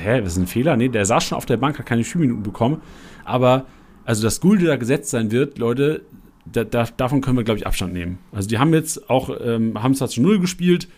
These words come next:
relativ wenig zugelassen, aber, ähm, Lienhardt und Ginter wird das I-V-Duo der Freiburger durch die ganze Saison sein und eventuell ja schon am nächsten Spieltag. Deswegen Lienhardt, Kaufempfehlung.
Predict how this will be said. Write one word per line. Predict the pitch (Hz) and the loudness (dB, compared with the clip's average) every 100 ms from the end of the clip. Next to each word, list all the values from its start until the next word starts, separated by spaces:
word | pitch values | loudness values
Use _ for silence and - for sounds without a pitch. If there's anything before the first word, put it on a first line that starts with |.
| - - - | -20 -10 -2
relativ | 135 131 | -2 2
wenig | 143 139 - | 2 2 0
zugelassen, | 202 180 160 156 170 160 - _ _ - - | 2 2 2 0 -4 -6 -14 _ _ -20 -10
aber, | 127 156 143 135 139 151 - _ - | 0 2 4 4 2 0 -6 _ -12
ähm, | 113 113 120 120 127 | -8 -4 -4 -4 -2
Lienhardt | 131 147 143 | 2 2 2
und | 127 | 0
Ginter | 131 139 131 113 | 0 2 0 -2
wird | 113 | -4
das | - | -6
I-V-Duo | - - 117 113 127 95 120 117 123 | -6 -2 0 0 -2 -2 2 2 2
der | 120 104 | 0 -4
Freiburger | - 113 107 101 107 113 - - | -2 -2 -2 -2 0 -2 -4 -6
durch | 117 117 | -4 -2
die | 117 | -2
ganze | 123 110 | -2 0
Saison | 110 113 | 0 0
sein | 101 104 | 0 -2
und | 110 | -2
eventuell | 104 120 120 110 | -2 -2 0 -2
ja | |
schon | - 107 | 0 -2
am | |
nächsten | 107 - | -2 -4
Spieltag. | 107 123 113 | -8 -4 -4
Deswegen | 92 110 107 | -2 -2 0
Lienhardt, | 127 127 117 | 2 2 2
Kaufempfehlung. | 120 120 120 - 117 - 123 120 120 | 0 -2 -4 -10 -8 0 2 4 2